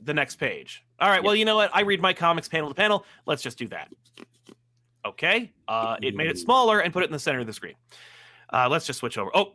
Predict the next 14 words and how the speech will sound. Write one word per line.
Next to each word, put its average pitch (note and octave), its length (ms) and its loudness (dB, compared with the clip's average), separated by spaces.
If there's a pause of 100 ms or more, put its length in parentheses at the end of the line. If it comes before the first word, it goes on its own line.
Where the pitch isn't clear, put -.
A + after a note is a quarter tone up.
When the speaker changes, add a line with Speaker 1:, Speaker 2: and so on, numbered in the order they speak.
Speaker 1:
okay. G#2 360 -2 (200)
Uh, G#2 240 -6
there's A2+ 240 -6
the B2 100 -12
next C3+ 200 -4
panel. G#3 360 -2 (1400)
Okay. C3 400 0
Oh, F3+ 280 4
okay. D3+ 240 0
I F3+ 100 2
think G#3+ 220 -2
I F#3+ 60 2
got A2 260 -4
it. - 100 -20